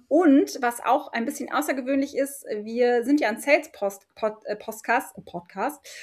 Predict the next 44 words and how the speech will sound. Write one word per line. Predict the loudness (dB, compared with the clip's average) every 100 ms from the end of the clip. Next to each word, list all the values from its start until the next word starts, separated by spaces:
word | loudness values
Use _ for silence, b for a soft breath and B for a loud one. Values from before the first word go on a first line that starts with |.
| B B
Und, | 4 6 6 4
ähm, | 2 4 2 0 0 -2 -4
wir | 0 0 0
sprechen | 0 -2 2 2 2 0
klassischerweise | -2 -2 -2 0 2 2 0
immer | 0 0 0 -2
mit | -4 -6 -6 -8
Sales-Rep, | 2 2 2 2 0 0
oft | -6 -4 -6
auch | -6
mal | -6
mit | -6 -2
Marketing | -2 -2 -8 -8
oder | -6 -8
C | -4
M, | -2 0
also | -2 -2
alles, | -4 -6
was | -6 -4
so |
ein | -2
bisschen | 0 0
aus | 2
der | 2
Bubble | 4 2
kommt. | 0 -4 -4 B B B
Du | 0 4 4
bist | 4 -4
da |
jetzt | -4 -4
ein | -8
kleiner | -2 4 4 4
Ausreißer | 0 0 -2 -2 -2 -4 -2 -2 -4
und, | -6 -4 -2 0 2
äh, | 2 2
das | 0
geht | -2 -2
dann | 0
vielleicht | -2 -2 0
auch | 0
auf | 0
das | -2
Intro | -2 0 -2
zurück. | 0 -2 -2